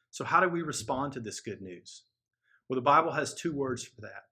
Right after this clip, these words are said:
repent and believe. Repentance involves turning from our sin and ourselves, and believing involves trusting in Jesus as Lord and Savior.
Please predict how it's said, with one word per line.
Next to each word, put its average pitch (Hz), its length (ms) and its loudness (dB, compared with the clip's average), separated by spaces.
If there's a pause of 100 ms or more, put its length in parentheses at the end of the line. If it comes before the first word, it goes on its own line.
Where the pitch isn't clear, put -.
(340)
repent 131 600 -6 (180)
and 113 80 -6
believe. 107 440 -8 (1080)
Repentance 190 520 2
involves 151 400 2 (180)
turning 196 260 2
from 160 200 -2
our 147 120 0
sin 185 600 -4 (100)
and 123 100 -6
ourselves, 165 760 -2 (400)
and 131 100 -2
believing 143 640 0
involves 131 420 -4
trusting 190 460 -2
in 180 120 -4
Jesus 127 420 -4
as 107 140 -8
Lord 123 340 -4
and 120 140 -6
Savior. 110 420 -8